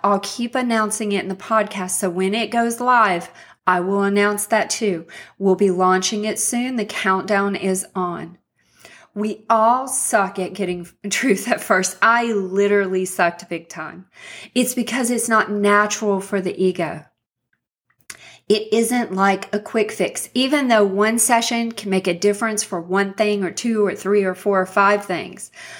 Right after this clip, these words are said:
understand that you've spent lifetimes forming beliefs that help create individualization that now need truth. Once the individualization process is complete,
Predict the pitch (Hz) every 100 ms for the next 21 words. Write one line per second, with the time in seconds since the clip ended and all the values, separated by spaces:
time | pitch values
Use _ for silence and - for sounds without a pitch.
0 | - - 233 240 269 254 - 269 262 220
1 | 196 196 214 196 - 214 170 185 190 196
2 | 233 - - - 110 - - - - _
3 | _ _ _ _ _ _ _ - 233 240
4 | 233 220 202 202 202 220 233 233 - -
5 | 196 196 190 - 233 233 226 - 240 214
6 | 202 196 - 208 202 202 196 190 190 185
7 | 202 196 - 180 175 165 180 180 180 180
8 | 185 180 170 165 165 - - - 196 143
9 | - _ _ _ - - - 185 202 226
10 | - 262 226 226 233 226 226 208 202 202
11 | 196 214 208 196 202 185 190 185 175 -
12 | 180 - 175 170 - 240 277 302